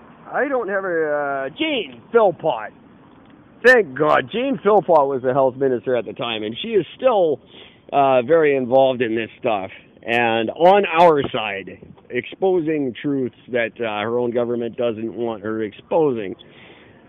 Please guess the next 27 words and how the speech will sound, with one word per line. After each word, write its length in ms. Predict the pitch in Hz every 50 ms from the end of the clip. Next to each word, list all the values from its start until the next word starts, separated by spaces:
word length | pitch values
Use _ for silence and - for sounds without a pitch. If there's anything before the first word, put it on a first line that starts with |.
| - -
And, 400 | - 120 123 123 123 120 117 113
uh, 300 | 120 120 117 117 113 113 107
this 160 | 117 170 185
is 160 | 202 208 170
all 460 | 185 196 214 220 208 190 170 151 120 117 - - - - - - - - _ -
a 160 | 131 135 135
Trudeau 500 | - - - 165 156 151 156 147 143 139
problem. 520 | 120 - 135 127 120 117 104 104 101 98 101
Let's 220 | 110 120 110 -
not 280 | 139 147 139 139 135 -
forget 360 | 147 135 110 135 147 135 127
we're 140 | 131 135 131 - -
four 180 | 165 160 160 147
years 280 | 139 147 147 139 123 127
into 200 | 131 127 123 120
his 180 | 120 123 117 117
mandate 500 | 127 135 135 131 120 110 110 107 104 92
now. 420 | 95 101 101 92 90 87 85 92 - - - - - - - - - - - -
Uh, 520 | - 107 110 117 117 117 107 104 101 101 104 - - _ _ _ _ - - - - - - - - 113 117
the, 80 | 131
it's 680 | 123 123 120 120 117 120 123 123 123 123 123 127 127 - - -
his, 300 | 120 113 120 143 139 120 104 - - -
his 240 | 117 135 139 123 107 -
first 220 | 170 160 147 127 - -
term 300 | 202 214 190 151 123 113
is 160 | 113 123 117 110
done. 420 | 165 185 180 147 131 110 95 92